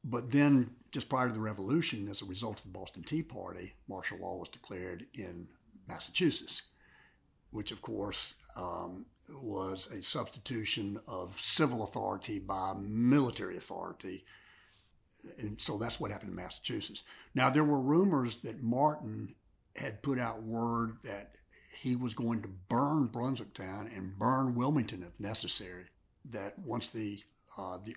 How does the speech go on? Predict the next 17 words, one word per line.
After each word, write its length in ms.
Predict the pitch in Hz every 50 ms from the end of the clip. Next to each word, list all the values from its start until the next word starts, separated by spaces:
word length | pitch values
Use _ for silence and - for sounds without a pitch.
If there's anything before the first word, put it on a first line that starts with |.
| -
armies 540 | 104 110 117 117 123 120 113 101 95 92 92
got 540 | - - - 101 104 104 110 - - - - - - _ _ _ _
to 260 | - - 160 180 185
him, 420 | 151 113 107 95 90 90 87 92 104 - _ _ - - - - -
the 60 | 113
mouth 280 | 101 98 98 95 95 -
of 80 | 101
the 80 | 95 98
river, 420 | 92 131 - - 120 107 101 101 101 -
that, 100 | 110 101 - _ _ _
you 120 | - 107 92
know, 120 | 87 85 -
he 80 | - 117
threatened 400 | - - 170 151 - - 104 -
to 60 | 101
do 180 | 95 - 95 95
that, 240 | 101 101 95 92